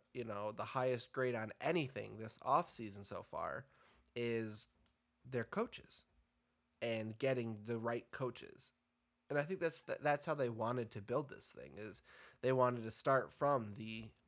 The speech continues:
top and work their way down. So work from making sure they have the right coaches, make sure that they have the right personnel, then you work down into the team. Let's make sure we've got the right people in the team now, and then we'll,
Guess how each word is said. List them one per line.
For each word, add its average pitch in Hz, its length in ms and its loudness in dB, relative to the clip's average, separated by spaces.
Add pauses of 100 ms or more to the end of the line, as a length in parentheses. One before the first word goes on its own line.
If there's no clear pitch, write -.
top - 420 0 (400)
and 113 220 -2
work 117 320 -2
their 101 140 -2
way 101 160 -8
down. 104 460 -8 (220)
So 120 200 2
work 135 340 0
from 131 460 2 (260)
making - 320 -4
sure 131 180 -4
they 110 240 0
have 127 260 2
the 113 120 -4
right - 240 -4
coaches, - 480 -10
make 139 140 -4
sure 143 180 -4
that 87 240 -12
they 85 200 -6
have 120 280 -2
the 113 100 -2
right 107 240 -2
personnel, 107 600 -4 (600)
then 127 280 6
you 120 180 0
work 113 300 0
down 107 280 -2
into 117 280 -2
the 107 140 -6
team. 104 460 -8 (400)
Let's 123 320 -2
make 123 160 -2
sure 131 160 0
we've 113 120 0
got 98 240 -4
the 113 80 -6
right 107 220 -4
people 107 360 -10
in 95 80 -10
the 92 80 -8
team 156 400 0
now, 107 320 -2 (560)
and 117 180 -2
then 123 280 6
we'll, 104 240 -4